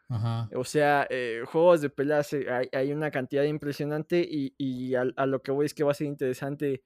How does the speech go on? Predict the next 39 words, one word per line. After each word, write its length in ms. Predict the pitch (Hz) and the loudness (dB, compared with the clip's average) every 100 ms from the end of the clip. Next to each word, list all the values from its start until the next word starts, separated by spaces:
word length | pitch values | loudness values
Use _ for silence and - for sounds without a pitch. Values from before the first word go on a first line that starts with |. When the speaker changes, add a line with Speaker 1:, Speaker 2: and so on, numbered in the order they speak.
| _ _ _ - | _ _ _ -12
Speaker 2:
eh, 220 | 127 117 - | -10 -8 2
qué 140 | 165 | 4
lugar 300 | 165 160 160 | 6 6 6
encuentra 420 | 156 151 160 160 160 | 4 0 0 0 -4
este 160 | 160 | -2
nuevo 180 | 156 156 | 0 0
Street 240 | 151 147 - | -2 -10 -2
Fighter 320 | 156 156 143 | 0 2 2
dentro 400 | 147 147 - 147 | 0 -4 0 0
de, 160 | 135 127 | 0 -2
de, 320 | 131 127 123 131 | 0 2 2 -2
de 840 | 127 127 123 123 127 120 120 123 120 | 0 2 2 0 0 -2 -4 -6 -2
la 140 | 120 127 | 0 0
Speaker 1:
Ajá. 100 | 113 | 2
Speaker 2:
tendencia 540 | 135 143 151 151 156 | 0 0 -2 0 -2
que 300 | - 156 156 | 2 2 4
es, 160 | 151 - _ _ _ | 0 -6 _ _ _
o 120 | - 139 | -4 -2
me 180 | 143 | -2
cuentas 420 | - 190 208 208 214 | 2 2 4 2 2
una 160 | 214 | 0
historia 340 | 196 208 208 214 | 0 0 2 0
impresionante, 1000 | 202 - 135 131 - 131 151 180 190 131 | -2 -2 0 0 0 -2 0 -2 -2 2
Speaker 1:
Bueno. 440 | 185 185 190 180 _ _ _ - | 4 4 2 -2 _ _ _ -10
Speaker 2:
eh, 460 | 117 123 135 135 - | -8 -8 -8 -8 -4
que, 220 | 139 - | -4 -4
que 460 | 147 135 131 131 127 | -2 0 2 2 0
la 200 | 135 131 | -2 -2
gente 280 | 156 156 160 | -4 -4 -4
se 140 | 147 | -4
queja 280 | - 156 165 | -4 -2 -2
que 180 | - 135 | -2 -2
si 120 | 151 | 0
es 120 | 160 | -2
cine 260 | 170 165 156 | -2 -2 -2
o 60 | |
no 120 | 147 156 | -2 -4
es 80 | |
cine. 420 | - 185 214 269 | -4 -6 -4 -4